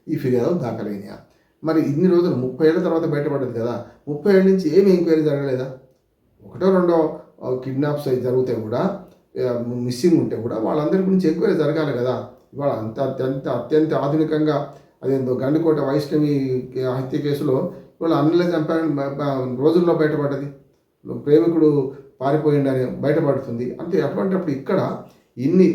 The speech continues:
వంద నుంచి మూడు వందల కేసులు అంటే తక్కువ కాదు కదా. మరి ఆ మిస్ అయిన వాళ్ళు, మిస్సింగ్ కేసులు నమోదు చేసిన వాళ్ళు ఎవరైతే తల్లిదండ్రులు పిలిపించి వాళ్ళు ఎక్కడున్నారు, ఏం కథ, ఏదైనా తెలుసుకున్నారా? మూడు వందల మంది మిస్సింగ్ ఉంటే, మూడు వందల మంది హత్యలు చేయబడితే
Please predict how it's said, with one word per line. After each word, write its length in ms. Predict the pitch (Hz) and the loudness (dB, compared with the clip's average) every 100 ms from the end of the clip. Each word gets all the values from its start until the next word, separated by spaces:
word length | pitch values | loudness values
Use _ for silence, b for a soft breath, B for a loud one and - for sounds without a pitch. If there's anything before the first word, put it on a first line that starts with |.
| 117 | 0
వంద 180 | 135 160 | -2 0
నుంచి 200 | 185 185 | 0 0
మూడు 180 | 160 | 2
వందల 160 | 156 143 | 2 0
కేసులు 300 | 139 139 156 | -4 -6 -4
అంటే 140 | 151 147 | -4 -4
తక్కువ 180 | 143 170 | -6 -2
కాదు 200 | 156 151 | -2 -2
కదా. 140 | 143 143 - b b b _ | -2 -4 -8 b b b _
మరి 160 | 160 160 - 127 | -6 -6 -6 -6
ఆ 40 | |
మిస్ 320 | 127 113 - - | -6 -6 -2 2
అయిన 220 | 180 156 | 4 2
వాళ్ళు, 240 | 117 107 110 | 0 -4 -6
మిస్సింగ్ 400 | 123 - 185 175 | -8 -4 -2 0
కేసులు 320 | 143 139 131 | -2 -2 -4
నమోదు 320 | 123 120 127 113 | -4 -2 -2 -2
చేసిన 200 | 113 120 113 | -4 -6 -10
వాళ్ళు 160 | 110 | -8
ఎవరైతే 240 | 113 123 127 | -6 -6 -6
తల్లిదండ్రులు 480 | 123 127 143 123 113 | -6 -4 -4 -4 -6
పిలిపించి 420 | 113 117 113 113 113 B B - | -8 -10 -10 -8 -8 B B -8
వాళ్ళు 160 | 151 117 | -4 -2
ఎక్కడున్నారు, 500 | 113 151 151 123 113 - | -2 0 0 0 -2 0
ఏం 80 | 135 | -2
కథ, 220 | 131 123 113 113 - | -2 -4 -4 -6 -4
ఏదైనా 360 | 139 151 147 135 | 0 2 2 0
తెలుసుకున్నారా? 680 | 139 131 127 131 127 123 123 B B - | -4 -6 -6 -6 -4 -4 -6 B B -10
మూడు 220 | 120 156 | 0 4
వందల 200 | 180 170 | 4 4
మంది 220 | 147 165 160 | 2 0 0
మిస్సింగ్ 340 | 135 - 143 | -2 -2 -2
ఉంటే, 220 | 113 120 135 | -4 -4 -4
మూడు 220 | 135 151 | 0 2
వందల 140 | 151 139 | 2 0
మంది 220 | 127 143 | -2 -2
హత్యలు 280 | 127 143 131 | -4 -4 -2
చేయబడితే 440 | 120 113 104 135 | 0 -2 -4 -4